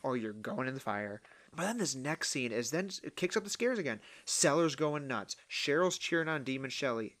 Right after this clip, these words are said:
Ash, again, is getting tossed all over the place. There's a camera shot through the fire where you're watching this fight happen and there's fire in front of it. It looks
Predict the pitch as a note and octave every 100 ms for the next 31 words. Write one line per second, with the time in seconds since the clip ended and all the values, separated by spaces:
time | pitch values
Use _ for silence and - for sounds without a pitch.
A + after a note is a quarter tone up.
0 | - D3+ G3+ - F3+ F#3 D#3 A#2+ B2+ G2
1 | A2 - C#3+ D#3+ D#3+ D#3 C3+ A#2+ A#2 G#2
2 | G#2 - - - - D3 D#3+ - A3 A#3
3 | G3+ - E3 - - - - - C#3 D3+
4 | F#3+ G#3 A3+ A3+ - C3 C#3+ - - E3+
5 | F3 D#3+ G#2 F#2+ - B2+ C3+ C3 E3+ G3
6 | F3 D3 - C#3+ D#3 E3 F3 C#3 A#2+ -
7 | - C#3 C#3+ C#3 D3 D3+ D#3+ D#3+ D#3+ D#3+
8 | D3 A#2+ -